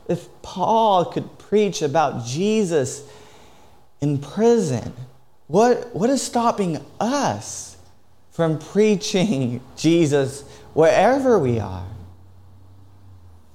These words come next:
Whatever situation you find yourself, just as Paul, he was in prison, he says he's a prisoner of Christ Jesus. Just as he was able to preach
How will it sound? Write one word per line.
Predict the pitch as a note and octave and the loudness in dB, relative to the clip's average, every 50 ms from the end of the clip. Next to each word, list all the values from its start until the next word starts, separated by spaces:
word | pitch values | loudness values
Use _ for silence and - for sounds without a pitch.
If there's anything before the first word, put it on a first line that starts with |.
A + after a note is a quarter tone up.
| - - - - - | -20 -20 -20 -12 -2
Whatever | A2+ B2 C3+ D#3+ G3 A3+ A3+ B3 B3+ | 2 4 4 6 6 4 4 4 2
situation | - - A3+ - - A3 G3+ F#3+ G3+ G3 - G3 F#3 | 2 2 0 0 2 2 4 4 4 2 2 -2 0
you | F3+ F3+ | 0 0
find | E3+ - E3+ F3+ G3+ A3 A3 | 0 2 2 2 2 4 2
yourself, | G#3 F3+ - - A2+ G#2 G2+ G#2 - - - - - - - | 2 2 2 2 2 2 2 0 -4 -12 -14 -14 -14 -14 -6
just | - F#3 G#3+ A3 - - | 0 2 2 2 2 2
as | G#3+ F3+ D#3+ - - - - - - - | 2 2 2 0 -6 -12 -16 -18 -18 -16
Paul, | - - F3 G3+ A3 G#3+ A3 G#3+ G3+ F3 D3 A#2 - - - - - - | -12 -4 0 2 2 4 4 4 4 2 2 0 -2 -6 -14 -18 -14 -6
he | - C#3 | -4 0
was | C#3 D#3+ D3+ D#3+ | 2 2 2 4
in | F3+ F3 | 2 2
prison, | E3 - A#3 A3+ A3 F3 F3 D3 | 2 4 4 4 4 4 4 4
he | C#3 C#3+ C3+ | 4 4 2
says | B2 C3 - G3 G3+ G3 F#3+ D#3 A#2+ - - - E3 B2+ | 2 2 4 4 6 6 6 4 2 0 -6 -10 -8 0
he's | - C3+ B2+ | 2 2 4
a | D3 D3+ | 4 2
prisoner | - - - G#3+ A3 G#3+ G3+ G#3 G#3 G3+ | 2 0 2 4 4 4 4 2 4 4
of | G3 G3 F3 F3 F#3 | 4 4 2 0 -6
Christ | - - F#3+ F#3+ G3+ G3 - - - | 0 2 2 2 2 2 -2 -8 -6
Jesus. | F#3 G3+ A3+ A#3+ A#3 F#3+ F3 C#3 A2+ - - - - - - - - - | -4 -2 0 0 0 0 -2 -4 -6 -6 -10 -16 -20 -20 -20 -20 -14 -4
Just | - G3+ A3+ A3+ A3+ - | 2 2 2 2 2 0
as | G#3+ G3+ E3+ - - - | -2 -2 -2 -4 -6 -4
he | A#3+ A#3+ B3+ B3+ | -2 0 0 0
was | B3 A3+ G3+ E3 E3+ - - | 0 0 -2 -2 -4 -6 0
able | G3+ G#3+ A#3 B3 B3 B3 A3+ G3 G3+ F3 C#3+ A#2+ A#2 - - - - D#3+ - | 2 2 4 4 2 0 0 0 0 0 0 -2 -4 -8 -14 -18 -18 -16 -8
to | - - D3+ | -2 -2 -2
preach | D#3 - - - A3 B3 B3+ B3+ B3 A#3 A#3+ - - | -2 -4 -8 -4 0 0 2 0 0 -2 -4 -8 -12